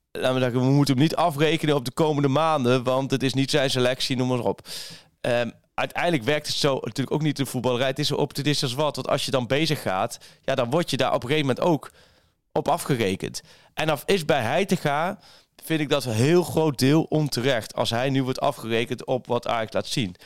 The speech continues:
En je, tuurlijk kun je zeggen, ja, maar hij staat elke dag voor de groep. Dat klopt ook. Alleen met deze totaal gemankeerde selectie, ehm, hij is er ingestapt, terwijl hij daar natuurlijk, ja, als, als, als beginnend trainer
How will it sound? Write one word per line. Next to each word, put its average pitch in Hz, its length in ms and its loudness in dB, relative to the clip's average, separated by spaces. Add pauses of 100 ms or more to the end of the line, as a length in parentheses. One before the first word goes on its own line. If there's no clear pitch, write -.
(220)
En 131 160 -4
je, 107 120 0
tuurlijk 180 320 4
kun 156 100 0
je 147 60 2
zeggen, 123 260 -2
ja, 110 120 0
maar 101 100 0
hij 101 100 -2
staat 110 160 -4
elke 110 240 0
dag 98 120 -2
voor 98 120 -6
de 92 60 -8
groep. 135 320 -4 (100)
Dat - 140 -20
klopt 117 280 -6
ook. 123 280 -2 (380)
Alleen 110 500 0 (140)
met 104 160 -4
deze 107 300 -2
totaal 127 480 0
gemankeerde 123 520 -4
selectie, 98 580 -4 (340)
ehm, 101 300 -4 (1080)
hij 160 140 -2
is 131 160 2
er - 80 0
ingestapt, 135 640 -2
terwijl 117 300 2
hij 104 320 -2 (400)
daar 123 160 -2
natuurlijk, 107 480 -6
ja, 120 220 -6 (220)
als, - 260 -4
als, - 280 -2
als 127 200 0
beginnend 123 380 0
trainer 143 480 0